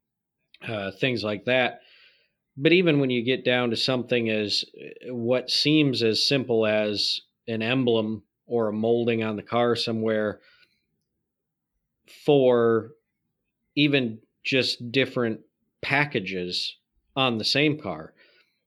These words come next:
So, you know, you might have the,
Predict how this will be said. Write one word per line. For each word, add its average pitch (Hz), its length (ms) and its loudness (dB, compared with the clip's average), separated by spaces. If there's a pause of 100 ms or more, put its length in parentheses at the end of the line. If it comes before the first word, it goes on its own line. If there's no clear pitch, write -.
(560)
So, 113 600 2 (120)
you 120 180 -2
know, 101 220 -4 (1800)
you 120 240 -2
might 117 300 -2
have 117 560 -2
the, 107 560 0